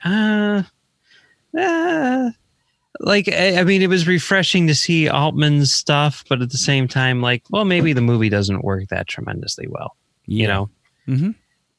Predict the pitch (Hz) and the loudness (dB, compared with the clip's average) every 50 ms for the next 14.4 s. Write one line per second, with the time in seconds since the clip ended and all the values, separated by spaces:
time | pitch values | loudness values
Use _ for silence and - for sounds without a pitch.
0 | _ - - 110 - - 123 113 - 117 110 101 107 101 95 - 90 90 87 90 | _ -8 -6 -4 -2 -2 -4 -2 0 0 0 0 2 0 0 0 -2 -4 -4 -6
1 | - - - 92 - - - - - - - - - - - - - - - - | -8 -8 -12 -12 -10 -10 -12 -10 -10 -12 -10 -10 -10 -8 -8 -8 -8 -8 -10 -10
2 | - - 135 _ - - - - - - - - - - 151 139 131 123 113 - | -10 -12 -14 _ -20 -20 -20 -20 -20 -16 -8 -6 -2 2 2 4 4 2 0 -2
3 | - _ - _ _ _ _ _ _ _ _ _ _ _ _ _ _ _ _ _ | -8 _ -20 _ _ _ _ _ _ _ _ _ _ _ _ _ _ _ _ _
4 | _ - - - - - - - - - _ _ - - - - _ _ - 139 | _ -8 -8 -6 -6 -8 -10 -14 -18 -20 _ _ -20 -20 -20 -20 _ _ -16 -8
5 | - - 90 - - _ _ - 139 120 120 123 131 131 139 151 156 139 131 131 | -4 -4 -4 -4 -4 _ _ -4 -2 0 2 2 2 4 4 4 4 4 4 4
6 | 127 117 113 107 104 101 98 110 104 - 107 101 98 98 98 95 92 92 92 95 | 4 4 4 4 4 2 2 0 0 0 0 0 0 2 0 0 0 -2 -2 -2
7 | - 113 110 110 110 110 107 107 - - 123 113 110 - 139 131 - - 113 101 | 0 0 0 0 0 0 0 0 0 0 0 0 0 2 0 0 0 0 0 2
8 | 120 110 107 98 98 98 104 107 107 104 - - 104 101 95 90 _ - - - | 2 2 2 2 2 0 0 0 0 -2 -2 -2 0 0 0 -2 _ -10 -12 -6
9 | 110 104 95 - - - - 98 101 - - 101 92 92 92 92 92 90 95 101 | -2 -2 -2 -2 -4 -4 -2 -2 -2 -2 -2 -2 0 0 0 -2 -2 -2 -2 -4
10 | 92 92 92 92 - - - - - - - - - - 110 104 95 92 - 101 | -4 -4 -4 -6 -8 -10 -12 -20 -20 -20 -20 -12 -4 -2 0 0 0 0 0 0
11 | 101 95 - _ - 101 87 - - - - 123 120 120 113 98 87 - - - | -2 -2 -4 _ -6 -6 -4 -4 -6 -4 0 0 2 2 2 2 0 -2 -4 -6
12 | - - _ _ _ _ _ _ _ _ _ _ _ - 98 90 95 131 135 131 | -6 -10 _ _ _ _ _ _ _ _ _ _ _ -10 -8 -6 -6 -6 -6 -8
13 | - - - - - 127 117 117 117 117 120 123 123 117 117 120 113 - - - | -8 -6 -4 -4 -2 -2 0 0 0 0 2 2 2 2 2 0 -2 -4 -6 -2
14 | - 117 110 104 101 98 95 | 0 2 2 2 2 0 -2